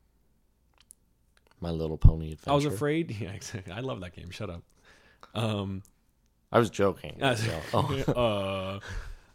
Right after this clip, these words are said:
Speaker 1: Anyways.
Speaker 2: I was afraid that I was gonna get bored of the amount of levels in the game.
Speaker 1: Mm-hmm.
Speaker 2: Because there's not that, that many, but there's a lot more than I thought there was.
Speaker 1: Okay.
Speaker 2: And the games tend to be so slow that it's not like you're like, "Oh,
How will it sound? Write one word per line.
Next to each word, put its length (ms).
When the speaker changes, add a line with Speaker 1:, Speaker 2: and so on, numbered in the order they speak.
Speaker 1:
Anyways. 420
Speaker 2:
I 40
was 140
afraid 300
that 80
I 20
was 200
gonna 180
get 260
bored 420
of 140
the 60
amount 240
of 80
levels 260
in 80
the 60
game. 280
Speaker 1:
Mm-hmm. 260
Speaker 2:
Because 180
there's 160
not 320
that, 220
that 180
many, 180
but 100
there's 140
a 40
lot 240
more 220
than 200
I 60
thought 260
there 160
was. 340
Speaker 1:
Okay. 340
Speaker 2:
And 260
the 60
games 420
tend 220
to 60
be 100
so 240
slow 520
that 100
it's 120
not 180
like 120
you're 80
like, 220
"Oh, 340